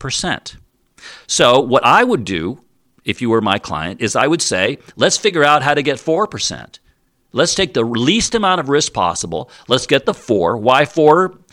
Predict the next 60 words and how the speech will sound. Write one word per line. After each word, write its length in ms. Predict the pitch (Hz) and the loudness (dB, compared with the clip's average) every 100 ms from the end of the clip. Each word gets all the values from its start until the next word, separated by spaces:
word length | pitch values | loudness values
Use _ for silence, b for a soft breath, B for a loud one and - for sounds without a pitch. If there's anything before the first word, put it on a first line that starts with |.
| - | -4
You 80 | 131 | 0
need 240 | 147 185 | 2 0
three, 460 | - 226 220 170 160 | -4 -4 2 2 2
but 140 | 127 | 0
we 100 | 135 | -2
want 100 | 135 | -2
to 60 | 139 | 0
build 240 | 143 139 | 0 2
in 120 | 143 | 0
something 360 | 135 123 113 135 | 0 -2 -4 -8
for 140 | 143 | -8
inflation. 580 | 165 170 80 67 - - B B B B | -10 -8 -8 -8 -10 -14 B B B B
So 160 | - 143 | 2 4
what 180 | 143 180 | 6 6
we'll 80 | |
do 200 | 208 165 | 6 6
is 200 | 139 151 | 6 4
we'll, 300 | 143 156 151 | 4 4 2
we'll 160 | 131 160 | 2 2
design 480 | 151 120 113 151 220 | 2 -2 0 0 -2
a 40 | |
plan 280 | - 127 135 | -2 0 2
that'll 160 | 151 156 | 2 2
get 260 | 135 139 | 2 2
you 140 | 185 180 | -2 -4
four 320 | - 143 165 | 0 2 2
percent. 560 | 180 - 247 190 - 127 _ _ _ _ _ _ _ _ _ B B B | 0 -4 -4 -8 -14 -18 _ _ _ _ _ _ _ _ _ B B B
Now, 420 | 147 156 143 - _ _ _ _ _ | 2 4 2 -2 _ _ _ _ _
the 140 | 143 | 2
whole 260 | 156 233 247 | 8 10 8
time 280 | - 233 208 | 6 2 2
that 80 | 180 | 4
you're 120 | 196 | 2
a 40 | |
client, 380 | - 214 180 143 | 4 2 2 2
you're 80 | 175 | 0
gonna 180 | 180 170 | 0 0
be 320 | 165 165 127 | 0 0 -4
mad 340 | 135 160 220 208 | -2 0 0 -2
at 80 | |
me 220 | 95 82 127 | -6 -8 -8
because 460 | 117 127 117 110 | -2 0 0 0
the 120 | 120 | 2
S 220 | 131 143 156 | 2 2 -2
and 100 | 127 | -2
P, 180 | 151 | -2
the 80 | 139 | -2
stock 320 | - 160 151 | 0 2 2
market 280 | 151 147 143 | 2 2 2
went 160 | 131 135 | -2 -2
up 80 | - | 0
ten 200 | 135 139 | -2 0
percent 340 | 135 147 147 | -2 -2 0
that 180 | 139 127 | -2 0
year 200 | 131 127 | 0 2
and 80 | 113 | 2
I 120 | 143 | 0
only 180 | 139 127 | 0 -2
made 240 | 123 131 | -4 -2
four. 380 | 208 214 131 | 0 2 0